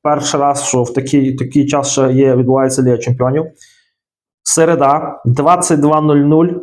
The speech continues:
вісімнадцять матчів, всі в одну годину. Такого ще Ліга Чемпіонів не бачила і не знала. Це просто щось феноменальне.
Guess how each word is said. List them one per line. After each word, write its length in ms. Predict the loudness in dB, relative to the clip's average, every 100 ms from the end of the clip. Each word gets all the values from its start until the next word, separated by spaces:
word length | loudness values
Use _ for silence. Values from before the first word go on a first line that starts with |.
| -6
вісімнадцять 1120 | -4 0 0 0 0 0 0 0 -2 -2 -2
матчів, 440 | 0 0 -2 -4 -4
всі 260 | -2 0
в 80 | 2
одну 240 | 2 2 2
годину. 360 | 2 2 2
Такого 380 | 0 -2 0 0
ще 180 | 0 0
Ліга 140 | 0
Чемпіонів 400 | 0 -2 0 2
не 80 | 2
бачила 460 | 0 -2 0 0 2
і 60 |
не 100 | 0
знала. 340 | -2 -2 -2 -2
Це 140 | -4
просто 360 | -2 -4 -2 -4
щось 240 | -4 -4
феноменальне. 760 | -4 -2 -2 0 0 0 -2